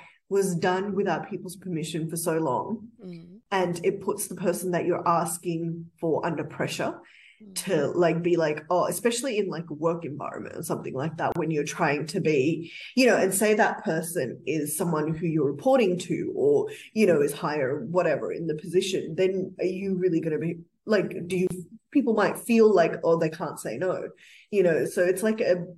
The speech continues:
Speaker 1: a personal boundary that we should now be like, we should be at the level where we're just like, just don't. Like, if you're curious about, you know, people's hair and whatever, if you have a friend, that would be a better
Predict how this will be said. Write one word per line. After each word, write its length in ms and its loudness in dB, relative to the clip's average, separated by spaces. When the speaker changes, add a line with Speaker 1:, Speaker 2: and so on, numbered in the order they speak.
Speaker 1:
a 60 -2
personal 500 0
boundary 540 -2
that 200 -6
we 140 -6
should 260 -8
now 300 -4
be 200 -6
like, 340 -4
we 180 -2
should 200 -4
be 100 2
at 140 0
the 60 -8
level 360 -4
where 140 -2
we're 120 -2
just 220 -6
like, 180 -8
just 240 -4
don't. 380 0
Like, 260 0
if 120 0
you're 160 4
curious 540 8
about, 420 4
you 80 2
know, 160 4
people's 440 -2
hair 320 4
and 160 2
whatever, 440 -2
if 160 0
you 120 0
have 220 4
a 100 2
friend, 560 2
that 420 4
would 160 4
be 140 4
a 60 4
better 420 0